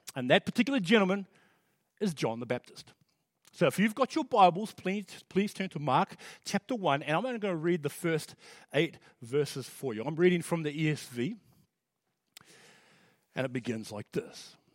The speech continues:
<clears throat> "The beginning of the gospel of Jesus Christ, the Son of God. As it is written in Isaiah the prophet, 'Behold, I send my messenger before your face,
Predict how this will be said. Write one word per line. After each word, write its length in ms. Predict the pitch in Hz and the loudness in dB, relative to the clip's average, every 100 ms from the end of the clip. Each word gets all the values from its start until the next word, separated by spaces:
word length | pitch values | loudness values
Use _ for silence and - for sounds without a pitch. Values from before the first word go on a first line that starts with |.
| _ | _
<clears throat> 960 | 175 175 - - _ _ _ _ - - | -14 -12 -12 -16 _ _ _ _ -20 -20
"The 180 | 131 165 | -2 0
beginning 760 | 160 139 269 247 185 185 208 156 170 | 0 4 6 6 4 2 -2 -6 -4
of 140 | 165 | -4
the 80 | 156 | -4
gospel 540 | 135 190 190 - 202 202 | -2 -2 -2 -2 0 2
of 180 | 160 135 | 0 -2
Jesus 400 | 127 185 185 180 | -2 -2 -2 -8
Christ, 600 | - 139 143 - - - _ _ _ _ _ | -2 -2 -2 -10 -20 -20 _ _ _ _ _
the 80 | 135 | -6
Son 320 | - - 160 | -2 0 2
of 140 | 156 | 0
God. 400 | 156 127 107 - - _ _ _ _ _ _ _ _ | 0 0 -2 -12 -20 _ _ _ _ _ _ _ _
As 420 | 190 240 254 185 175 | 6 10 10 8 2
it 160 | 226 - | 0 4
is 220 | 196 143 | 4 4
written 500 | 151 208 208 220 214 | 2 4 4 2 2
in 240 | 165 180 | 2 0
Isaiah 640 | 156 151 135 113 120 190 247 | 2 0 0 -2 4 6 6
the 100 | 247 | 2
prophet, 500 | - 220 170 170 - - - - | 4 4 4 0 -6 -12 -20 -4
'Behold, 720 | 127 190 160 190 196 196 202 - | 4 4 4 4 8 8 6 2
I 240 | 160 165 160 | 2 2 2
send 500 | 151 - 175 185 170 | -2 -2 0 -2 -4
my 200 | 160 156 | -4 -4
messenger 560 | 151 175 165 180 156 156 | -2 -4 -4 -4 -2 -2
before 480 | 131 - - 160 170 | -2 -10 -6 -4 -2
your 180 | 165 | -2
face, 560 | 151 - 135 135 - - | -4 -2 0 0 -6 -18